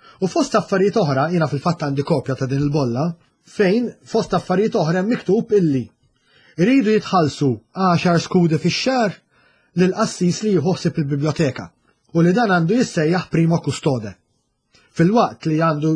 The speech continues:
kollu jgħinu lis-secondo custode. L-istess Papa fl-istess bolla jinnomina huwa stess lil Carlo Magri. Jiġifieri dan kien ħabib personali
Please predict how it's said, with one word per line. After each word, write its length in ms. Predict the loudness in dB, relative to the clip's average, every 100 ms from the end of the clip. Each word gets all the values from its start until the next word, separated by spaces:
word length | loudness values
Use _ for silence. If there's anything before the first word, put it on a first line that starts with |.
| 0
kollu 300 | 0 2 2
jgħinu 380 | 2 2 2 0 -4 _ _ -2
lis-secondo 600 | -2 -2 0 0 0 0
custode. 560 | -4 -2 -2 -2 -6 -16 _ _ _ _ _ 0
L-istess 400 | 0 2 0 -2
Papa 360 | 0 0 2 -2
fl-istess 400 | 0 -2 0 0
bolla 320 | 2 2 2 2
jinnomina 560 | 2 2 2 2 2 2
huwa 180 | 2 0
stess 680 | 0 2 2 0 -6 -16 _
lil 200 | -2 0
Carlo 320 | 2 2 2
Magri. 380 | 2 0 -2 -8 -12 _ _ _ _ -4
Jiġifieri 380 | 0 2 2 2
dan 240 | 2 0
kien 240 | 0 -2 -2
ħabib 320 | -4 -4 -4
personali 800 | -4 -4 -2 0 2 0 -2